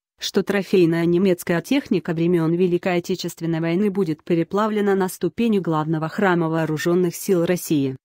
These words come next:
который строится в подмосковной Кубинке. Главный храм В С Р Ф будет возведен к семидесятипятилетию Победы в Великой Отечественной войне.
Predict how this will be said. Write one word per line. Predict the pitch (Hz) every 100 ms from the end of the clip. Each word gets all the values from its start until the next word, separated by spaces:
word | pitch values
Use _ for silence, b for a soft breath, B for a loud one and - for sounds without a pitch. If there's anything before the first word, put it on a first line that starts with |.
| _
который | - 170 170 156
строится | - 240 233 - 160
в | -
подмосковной | 160 160 165 - 202 175 165 156
Кубинке. | 175 165 156 151 - 139 - _ _ _ -
Главный | 180 202 180 170 170
храм | - 170 156 156
В |
С | 175 175 151
Р | 160
Ф | 220 277 -
будет | - 190 277 294
возведен | 208 180 165 170 165 165
к | -
семидесятипятилетию | 220 220 277 233 - 175 180 190 - 180 165 165 175
Победы | 156 151 226 185
в | 180
Великой | 180 202 190 - 175
Отечественной | 175 185 175 - 165 165
войне. | 170 160 151 135